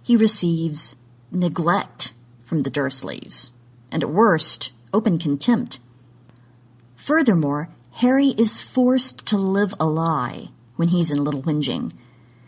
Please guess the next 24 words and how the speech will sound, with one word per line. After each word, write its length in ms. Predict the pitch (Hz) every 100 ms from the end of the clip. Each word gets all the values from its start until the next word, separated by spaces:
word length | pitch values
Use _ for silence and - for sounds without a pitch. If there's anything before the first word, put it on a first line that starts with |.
| - _
His 240 | - 196 -
aunt 240 | 180 180 185
and 100 | 170
uncle 240 | 180 175
fabricate 800 | - - 175 185 214 220 196 208
an 140 | 156 -
alternate 480 | 165 180 180 202 190
story 560 | - - 180 190 143 143
to 160 | 170
replace 600 | 170 170 - 233 226 -
his 180 | 226 202
own 260 | 165 165 175
true 280 | - 220 220
one. 400 | 123 101 - - - _ _ _ - _ _ -
In 120 | 202
fact, 380 | - 180 170 - -
in 100 | 185
Harry 320 | 170 202 208
Potter 380 | 208 202 185 180
and 100 | 165
the 60 | 151
Prisoner 340 | 175 156 151
of 80 | 135
Azkaban, 680 | 170 277 - 175 139 127